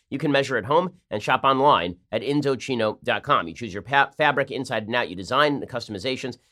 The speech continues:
and then you submit the measurements with the choices online and relax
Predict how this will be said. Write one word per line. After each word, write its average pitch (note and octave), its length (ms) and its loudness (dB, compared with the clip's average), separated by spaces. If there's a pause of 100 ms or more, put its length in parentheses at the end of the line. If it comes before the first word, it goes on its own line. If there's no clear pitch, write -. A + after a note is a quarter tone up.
(140)
and C3 100 0
then D3+ 80 6
you D3+ 60 0
submit D#3 260 0
the D#3+ 80 -2
measurements D#3 400 0
with A2+ 80 -8
the A2+ 80 -14
choices C#3 320 -2
online B2 320 2
and C3 100 -2
relax A#2 460 2